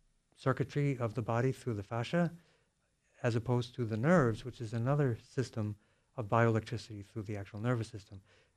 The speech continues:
And that's when it evolved. The system evolved because focusing on those points gave a higher success rate.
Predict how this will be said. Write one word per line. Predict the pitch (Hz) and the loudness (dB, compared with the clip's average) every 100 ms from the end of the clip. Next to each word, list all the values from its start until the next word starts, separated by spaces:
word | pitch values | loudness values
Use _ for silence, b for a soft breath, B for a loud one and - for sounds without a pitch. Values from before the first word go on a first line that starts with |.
| - | -6
And | 120 | 2
that's | 151 170 - - | 4 4 0 -2
when | 139 135 131 | 2 2 2
it | 127 123 | 2 2
evolved. | 104 156 175 117 104 113 | 4 6 6 4 0 -6
The | |
system | 113 - - 147 | -10 -14 -8 -2
evolved | 123 110 143 139 117 | 0 4 6 6 2
because | 113 - 156 113 | -2 -2 -2 0
focusing | - 175 170 - 131 | 0 0 0 -2 -2
on | 123 123 | 0 2
those | 120 - | 0 -2
points | - 160 113 110 - _ _ _ _ _ _ _ | -4 -2 0 -4 -10 _ _ _ _ _ _ _
gave | 143 139 | 2 4
a | 127 | 2
higher | 110 127 131 117 | -2 -2 -2 -2
success | 113 - 117 - | -6 -6 -6 -6
rate. | 98 | -10